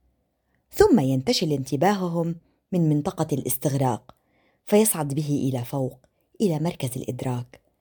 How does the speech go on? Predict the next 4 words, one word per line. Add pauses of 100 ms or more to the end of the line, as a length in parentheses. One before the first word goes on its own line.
(380)
أرى
نفسي (380)
وأرى
الواقع.